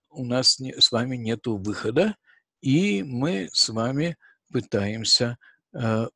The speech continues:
продолжить. Да? Вот. А, да.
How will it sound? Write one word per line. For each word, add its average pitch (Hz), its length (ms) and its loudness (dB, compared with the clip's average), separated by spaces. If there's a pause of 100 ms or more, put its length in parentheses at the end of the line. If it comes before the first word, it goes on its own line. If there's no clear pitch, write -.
продолжить. 110 640 -2 (480)
Да? 107 160 -4 (2000)
Вот. 107 200 -6 (600)
А, 113 380 0 (2000)
да. 113 280 -4